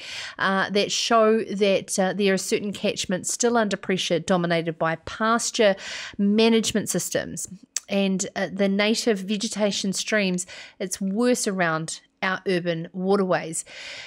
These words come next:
But the challenge to us is, of course, to understand, and the farmers and growers that watch Sarah's Country, how we can navigate this. Is this data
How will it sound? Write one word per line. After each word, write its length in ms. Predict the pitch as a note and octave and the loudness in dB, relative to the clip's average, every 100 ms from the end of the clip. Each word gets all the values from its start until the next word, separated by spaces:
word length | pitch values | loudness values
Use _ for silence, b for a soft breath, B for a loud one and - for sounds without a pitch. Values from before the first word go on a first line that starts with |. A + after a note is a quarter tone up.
| B _ | B _
But 380 | - B3 C4+ C#4+ | 2 4 2 0
the 80 | - | -4
challenge 600 | G#3+ - A#3 C#4+ D4+ C#4+ | -4 0 2 4 2 0
to 220 | - C4 A#3 | 2 4 6
us 580 | F#3 F#3+ C4 - - - | 4 0 -2 -2 -2 0
is, 300 | A3+ G#3 G3 | 2 4 2
of 160 | - - | -2 -4
course, 420 | - G#3 F#3 - | 2 2 2 -2
to 160 | - - | -2 0
understand, 760 | F#3+ F#3 - - D3 F3 F3 - | 0 0 -2 -2 -2 -2 -4 -2
and 520 | G3+ F#3 F3+ F3 A#3 _ _ | 0 0 -2 -6 -14 _ _
the 100 | - | -6
farmers 400 | F3+ - A#3+ A#3 | -2 2 2 2
and 80 | G3+ | 2
growers 280 | F#3+ F#3 F3 | 4 4 4
that 120 | - | 0
watch 260 | G3 G#3+ - | 2 0 0
Sarah's 380 | - G#3 F3+ F#3 | -2 0 0 -2
Country, 460 | G3+ - - B2 - B B | -2 -2 -2 -2 -4 B B
how 440 | B - C#4+ G4 F#4 | B 0 2 2 0
we 200 | D4+ C4+ | 0 0
can 400 | - C4+ A#3 A3 | -2 0 2 2
navigate 480 | G3+ G3 F#3+ D#3+ - | 0 0 0 -2 -4
this. 440 | - B3 - - - - | -6 -2 -2 -4 -6 0
Is 380 | B3+ D4 - | 0 2 -2
this 340 | - C4+ C4 - | 0 0 0 -2
data 600 | A3+ G#3+ G#3 - G3+ | 2 4 2 2 0